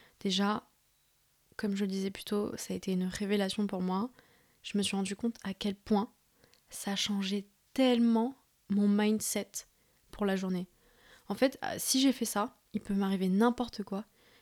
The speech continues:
Je vais pas du tout aborder les, les problèmes et la vie de la même manière. J'étais tellement plus apaisée, relaxée, je me sentais bien dans mon corps. Et en fait, ça m'a tellement marquée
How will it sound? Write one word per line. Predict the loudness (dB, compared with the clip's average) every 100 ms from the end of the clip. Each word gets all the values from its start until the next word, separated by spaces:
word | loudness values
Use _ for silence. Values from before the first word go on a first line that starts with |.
| _ -14
Je | -10
vais | -10 -8 0
pas | 2
du | 2 0
tout | 2
aborder | 2 4 2 2 2
les, | 2 2 0 -4 _ _ -4
les | -2
problèmes | 0 0 2 4 4 2
et | 2
la | 0 -2
vie | -2 -4
de | -2
la | -2 0
même | 0
manière. | 0 -2 -6 -10 _ _ -20 -20 -10
J'étais | -8 -8 -8
tellement | 0 2 2
plus | 2 0 0
apaisée, | 2 0 0 2 2
relaxée, | 2 2 2 2 -2 -2 -2 0
je | -4
me | -4
sentais | -8 -8 -10
bien | -2 2 4
dans | 6
mon | 4 2
corps. | 0 0 0 -4 -20 -20 -20 _ _
Et | -2
en | 0
fait, | 2 2 -2 -10 _ _ _ _ _ _ _ _ _
ça | -8 -2
m'a | 0 0
tellement | 2 4 6 4
marquée | 2 0 2 2